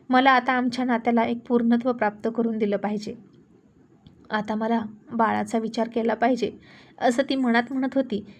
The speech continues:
आणि इतक्यात विवेकनं तिच्या तोंडासमोर घास पकडला आणि म्हणाला, "तू का खात नाहीस? खा ना." तिने हसूनच त्याच्या हातातून घास घेतला आणि खाल्ला आणि इतक्यात तिला खूप मळमळ झाली आणि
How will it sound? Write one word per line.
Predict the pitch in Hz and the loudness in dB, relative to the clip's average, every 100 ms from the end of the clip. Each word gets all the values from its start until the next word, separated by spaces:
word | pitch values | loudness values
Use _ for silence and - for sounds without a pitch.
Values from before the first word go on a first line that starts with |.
| - | -4
आणि | 262 269 | 0 0
इतक्यात | 240 - 285 285 | -2 -4 -2 0
विवेकनं | 269 233 240 262 254 | 4 4 2 -2 -4
तिच्या | 233 233 | -2 0
तोंडासमोर | 233 226 214 226 240 247 | 2 2 2 0 -2 -2
घास | 233 233 247 | 0 -2 -2
पकडला | - 233 220 220 - | -4 0 0 2 0
आणि | 214 220 | 0 2
म्हणाला, | 240 254 240 - - _ _ - | 0 2 0 -2 -10 _ _ -4
"तू | |
का | 302 294 294 | 2 2 2
खात | 269 254 | 0 0
नाहीस? | 254 254 254 - _ - | -2 -2 -6 -12 _ -6
खा | 311 | -2
ना." | 294 208 - - - - - - _ - | 0 -2 -6 -20 -20 -20 -20 -20 _ -2
तिने | 302 | 0
हसूनच | 294 254 247 285 294 | 4 2 2 -4 0
त्याच्या | 254 220 247 | 0 2 0
हातातून | 214 226 254 254 | 0 -2 -2 -2
घास | 214 202 | -2 -2
घेतला | 233 240 233 226 | 0 0 2 0
आणि | 226 240 | 0 0
खाल्ला | 247 240 196 - - _ _ _ - | 0 0 -2 -6 -14 _ _ _ -6
आणि | 208 202 | -2 0
इतक्यात | 202 - 254 254 | -2 -4 -6 -2
तिला | 233 233 233 | -2 -2 -2
खूप | 294 285 | -4 0
मळमळ | 240 214 214 226 | 0 2 2 0
झाली | 269 247 220 - - - - | 2 0 -2 -8 -20 -10 0
आणि | 254 | 0